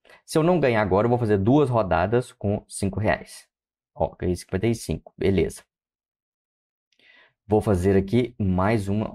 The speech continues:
mais uma rodada aqui de dez com cinco reais. Bora lá, então.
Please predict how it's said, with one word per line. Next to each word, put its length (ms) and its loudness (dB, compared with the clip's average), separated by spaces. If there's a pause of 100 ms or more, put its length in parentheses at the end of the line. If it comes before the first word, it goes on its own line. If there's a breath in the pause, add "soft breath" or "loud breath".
mais 280 -6
uma 120 0
rodada 460 0
aqui 300 -2
de 100 -4
dez 540 -2 (100)
com 380 -2
cinco 400 -6
reais. 440 -4 (520)
Bora 280 -2
lá, 160 2
então. 300 -4